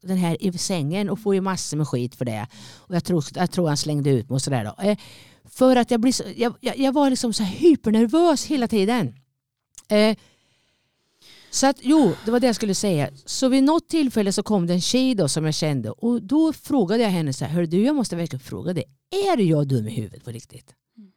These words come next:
Alltså jag, för jag trodde verkligen att jag var dum på riktigt. Att det har,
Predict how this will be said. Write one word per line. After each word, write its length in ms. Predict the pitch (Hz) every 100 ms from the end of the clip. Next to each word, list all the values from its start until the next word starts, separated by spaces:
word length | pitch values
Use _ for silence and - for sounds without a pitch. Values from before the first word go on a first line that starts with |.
| _ _ _ _ _ -
Alltså 200 | 240 285
jag, 280 | 240 359 -
för 100 | 262
jag 220 | 381 -
trodde 340 | - 226 233
verkligen 340 | 302 226 175 180
att 140 | 175
jag 100 | 185
var 220 | 165 240
dum 280 | 220 190 160
på 80 | 165
riktigt. 440 | 160 - 196 - - _ _ _
Att 180 | 254 247
det 60 | 262
har, 220 | 269